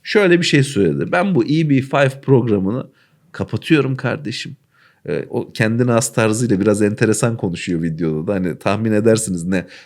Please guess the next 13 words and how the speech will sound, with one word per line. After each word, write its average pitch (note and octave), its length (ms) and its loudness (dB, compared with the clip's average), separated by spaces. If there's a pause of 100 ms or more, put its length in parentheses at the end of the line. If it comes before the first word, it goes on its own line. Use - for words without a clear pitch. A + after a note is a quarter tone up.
(120)
tarzda G2 340 0
söylediğini. F#2+ 600 0 (340)
"Ben C#4 140 0
bu G#3+ 100 -2
programı A#2+ 400 0
kapatıyorum. C#3 680 0 (300)
Yerine E3+ 640 -2
de F3+ 160 4
bu D#3+ 100 2
green A3 360 2
card'ın F#2+ 380 -2
yerine D3 500 2
de A3 220 -4